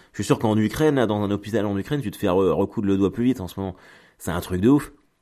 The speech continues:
C'est un truc de ouf. Euh, donc voilà, elle est là-bas. Euh, donc ça casse les couilles, c'était pas prévu. Euh,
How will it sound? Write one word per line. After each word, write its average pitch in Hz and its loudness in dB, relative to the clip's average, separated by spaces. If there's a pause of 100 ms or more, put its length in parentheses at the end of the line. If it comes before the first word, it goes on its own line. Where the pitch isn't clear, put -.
(240)
C'est - -4
un 92 -4
truc 160 0
de 135 4
ouf. 135 2 (1400)
Euh, 80 -4
donc 98 -2
voilà, 95 2
elle 107 2
est 92 0
là-bas. 101 -2 (480)
Euh, 78 -6
donc 80 -8
ça 78 -10
casse - -8
les 82 -8
couilles, 120 2
c'était 85 -6
pas 87 -4
prévu. 113 0 (560)
Euh, 65 -8